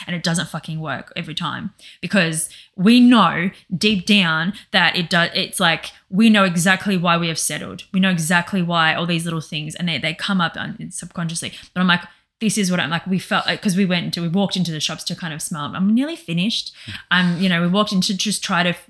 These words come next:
sense. I'm like, "Okay, does that f-, smell good? Nah, don't want it, don't want it." And we saw kebabs and they were, "Oh, that feels so good." I'm like, "This is the energy. This is the energy." And it was the last place we got, we, we got to, 'cause I don't think there was another store next to it. We walked in, this smells so good.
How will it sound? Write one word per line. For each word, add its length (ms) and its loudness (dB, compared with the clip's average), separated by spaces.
sense. 380 -2
I'm 80 -6
like, 160 -6
"Okay, 240 -4
does 100 -4
that 140 -4
f-, 80 -12
smell 280 0
good? 200 -2
Nah, 280 2
don't 140 -4
want 160 -2
it, 60 -4
don't 140 -6
want 120 0
it." 80 -10
And 120 2
we 80 2
saw 160 0
kebabs 400 -2
and 100 -6
they 60 -4
were, 160 -8
"Oh, 160 2
that 160 4
feels 240 -2
so 200 0
good." 360 -4
I'm 60 -2
like, 200 0
"This 300 4
is 140 4
the 140 6
energy. 580 -2
This 160 4
is 140 6
the 100 6
energy." 400 2
And 80 -2
it 40 4
was 100 2
the 80 4
last 340 2
place 240 -2
we 180 -2
got, 280 -2
we, 320 0
we 120 0
got 220 -4
to, 280 -4
'cause 80 -4
I 40 2
don't 120 4
think 100 0
there 60 -4
was 100 -4
another 240 -6
store 240 -4
next 220 -6
to 120 -6
it. 140 -10
We 80 -4
walked 240 2
in, 60 4
this 100 0
smells 280 -2
so 220 -4
good. 300 -12